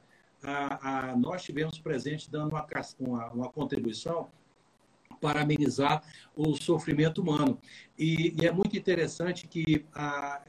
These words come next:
a, a gente tem visto em alguns, algumas partes do mundo, alguns ciclos, né, do movimento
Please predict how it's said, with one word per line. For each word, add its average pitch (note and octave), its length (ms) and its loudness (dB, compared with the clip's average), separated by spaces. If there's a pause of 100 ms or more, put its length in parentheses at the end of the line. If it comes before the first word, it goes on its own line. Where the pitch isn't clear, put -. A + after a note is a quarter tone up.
(200)
a, D3 220 -12 (140)
a C3 120 0
gente D#3 240 -4
tem F3 200 4
visto F3+ 240 -2
em F#3+ 40 2
alguns, F3+ 540 0 (420)
algumas D#3+ 460 0
partes E3 380 0
do C#3 160 4
mundo, F3 240 0
alguns D#3 420 -2
ciclos, F#3+ 420 4
né, D#3 140 2
do D3+ 160 -2
movimento C#3+ 880 2